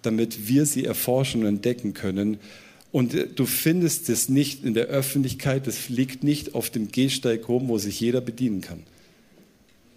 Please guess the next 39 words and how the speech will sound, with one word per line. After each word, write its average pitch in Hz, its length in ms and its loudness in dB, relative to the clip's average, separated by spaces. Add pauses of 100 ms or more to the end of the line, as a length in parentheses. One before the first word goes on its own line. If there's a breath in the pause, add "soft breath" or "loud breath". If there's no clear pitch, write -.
(840)
Sondern 113 240 0
Gott 131 180 0
ist - 220 -2
heilig 120 360 0
und 110 100 2
er 110 80 2
möchte, 120 600 2 (360 loud breath)
dass 110 180 0
wir 117 140 4
es - 160 -2 (180)
ehrlich 139 500 0
und 113 140 -4
ernsthaft 123 880 -2 (280)
mit 117 180 0
ihm 104 220 -2
meinen. 87 340 -4 (920)
Und 117 120 -2
deswegen 135 540 4 (600 loud breath)
macht 151 400 0
er 170 80 6
das, 113 280 -2
dass 107 200 0
er 117 60 0
Dinge 139 340 4
vor 139 220 2
uns 139 200 2
vielleicht 131 320 0
erstmal 147 460 0
verbirgt 120 640 2
und 110 140 -4
wir 123 120 6
dem 123 380 2
nachgehen 120 560 0
müssen, 107 260 0
das 107 200 -2
ein 131 80 -6
bisschen 131 280 0
forschen 135 500 0
müssen, 110 380 -2